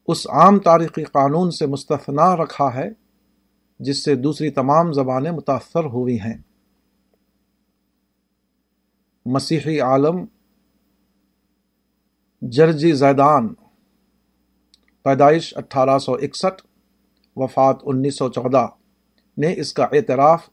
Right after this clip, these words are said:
ان لفظوں میں کیا ہے، "مختصر یہ کہ عربی زبان کے ادب پر قرآن نے ایسا غیر معمولی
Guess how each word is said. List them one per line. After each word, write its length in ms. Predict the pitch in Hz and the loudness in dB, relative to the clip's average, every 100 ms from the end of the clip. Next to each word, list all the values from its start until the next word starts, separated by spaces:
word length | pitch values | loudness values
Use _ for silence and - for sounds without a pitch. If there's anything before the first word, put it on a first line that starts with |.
| _ | _
ان 120 | 190 | 4
لفظوں 380 | 175 131 127 123 | 4 2 0 -2
میں 160 | 139 | -2
کیا 340 | 170 123 117 101 | -6 -6 -6 -8
ہے، 80 | 110 _ _ _ _ _ _ _ _ _ _ _ _ _ _ _ _ _ _ _ _ _ _ _ _ _ _ - | -12 _ _ _ _ _ _ _ _ _ _ _ _ _ _ _ _ _ _ _ _ _ _ _ _ _ _ -4
"مختصر 480 | 127 - 151 147 143 | -4 0 -2 2 2
یہ 220 | 139 143 | 4 4
کہ 200 | 139 160 | 2 -2
عربی 340 | 135 143 143 | 2 2 2
زبان 420 | 135 131 131 135 | -2 -2 0 -2
کے 120 | 135 131 | -2 -2
ادب 380 | 131 139 147 | 0 0 0
پر 200 | - 151 | -2 -2
قرآن 520 | 143 131 120 135 151 143 | -2 -4 -2 0 0 -2
نے 80 | |
ایسا 440 | 131 139 147 151 127 | -2 -2 0 0 0
غیر 260 | 127 147 | 2 2
معمولی 480 | 139 135 135 139 170 | 2 -2 0 0 0